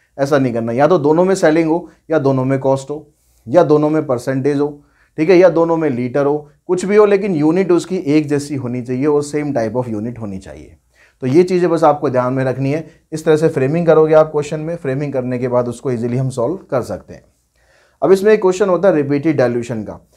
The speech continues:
अब हमारे सिलेबस में रिपीटेड डाइल्यूशन के बारे में ऐसा कुछ खास दिया नहीं है कि रिपीटेड डाइल्यूशन भी हमारे सिलेबस में इंक्लूड है,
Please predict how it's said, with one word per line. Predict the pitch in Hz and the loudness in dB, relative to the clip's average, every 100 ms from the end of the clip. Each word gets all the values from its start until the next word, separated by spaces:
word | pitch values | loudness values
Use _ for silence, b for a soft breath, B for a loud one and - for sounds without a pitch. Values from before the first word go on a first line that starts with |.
| _ | _
अब | 135 | 0
हमारे | 147 165 | 2 2
सिलेबस | 185 156 160 170 | 2 0 2 0
में | 185 | -2
रिपीटेड | 151 139 143 143 180 | -2 -2 -2 0 2
डाइल्यूशन | 147 147 156 165 160 | 4 2 0 -2 -2
के | |
बारे | 151 135 139 | 2 2 2
में | 147 | 0
ऐसा | 143 151 | -2 -4
कुछ | 156 151 | -6 -10
खास | 135 123 | -4 -4
दिया | 113 120 139 | -2 0 0
नहीं | 127 | 0
है | 131 | -2
कि | 135 | -2
रिपीटेड | 123 120 120 135 | -2 -4 -6 -2
डाइल्यूशन | 123 123 131 123 | -2 -2 -6 -4
भी | 135 | -2
हमारे | 127 113 117 | -2 -2 -4
सिलेबस | 120 110 113 120 | -6 -6 -6 -6
में | 113 | -4
इंक्लूड | 110 107 143 123 | -6 -4 -2 0
है, | 123 | -2